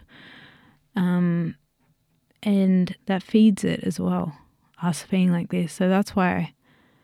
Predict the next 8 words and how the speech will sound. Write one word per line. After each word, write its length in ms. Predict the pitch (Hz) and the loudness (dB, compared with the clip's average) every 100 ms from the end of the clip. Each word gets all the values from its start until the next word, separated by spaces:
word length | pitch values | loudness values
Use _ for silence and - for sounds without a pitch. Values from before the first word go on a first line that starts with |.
| _ _ _ _ _ - - - - | _ _ _ _ _ -20 -20 -20 -12
you 280 | 196 190 | -2 0
know, 180 | 180 180 | 2 0
to 160 | 180 196 | 0 0
rest 400 | 185 208 214 - | 4 4 2 0
is 260 | 196 190 - | 0 0 0
to 140 | 185 | 0
resist 680 | 175 175 156 175 - - - - _ _ | 2 2 0 -2 -4 -14 -20 -20 _ _
capitalism. 760 | - 190 - 175 170 165 185 233 | -4 -2 2 2 2 2 2 2